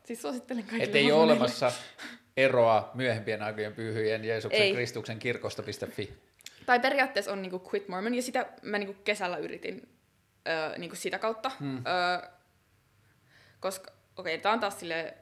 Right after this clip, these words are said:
Speaker 1: Suomi-versio versus Jenkki-versio,
Speaker 2: Hmm.
Speaker 1: mut niinku, ö, ja siis Suomessahan toi on laitonta, että jos mä niinku eroan kirkon,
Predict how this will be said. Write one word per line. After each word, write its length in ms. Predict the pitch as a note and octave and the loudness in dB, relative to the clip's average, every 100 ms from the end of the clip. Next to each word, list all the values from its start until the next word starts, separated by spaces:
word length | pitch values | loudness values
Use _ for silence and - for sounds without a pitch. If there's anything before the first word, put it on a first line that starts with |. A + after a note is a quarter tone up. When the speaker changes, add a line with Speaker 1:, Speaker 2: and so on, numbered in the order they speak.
| - - | -20 -20
Speaker 1:
Suomi-versio 500 | - D#3+ F#3+ A#3 B3+ A#3+ - | -14 -12 -8 -8 -8 -12 -14
versus 240 | - - - | -18 -16 -16
Jenkki-versio, 400 | G3 G3+ - G3 | -10 -6 -4 -4
Speaker 2:
Hmm. 40 | G3 | -8
Speaker 1:
mut 100 | - | -10
niinku, 320 | F3+ F3+ - _ _ _ _ - | -10 -12 -14 _ _ _ _ -10
ö, 300 | E3 D#3+ D3 - - _ _ _ _ _ _ _ _ _ _ _ - | -8 -8 -10 -16 -20 _ _ _ _ _ _ _ _ _ _ _ -2
ja 60 | |
siis 160 | A3+ A#3+ | -2 0
Suomessahan 440 | D#4 C#4+ C4 A3+ | 0 0 0 -4
toi 120 | G3+ F#3+ | 0 0
on 80 | |
laitonta, 340 | F#3+ F3 - C#3+ | 2 0 0 -10
että 120 | F3+ | -8
jos 100 | G3 | -4
mä 100 | A3 | -2
niinku 260 | G#3 G3+ G3+ - - | -2 -4 -6 -12 -4
eroan 340 | F#3 F#3 F3 | 0 0 -2
kirkon, 400 | F3 F3 D#3 D#3 | -4 -6 -6 -10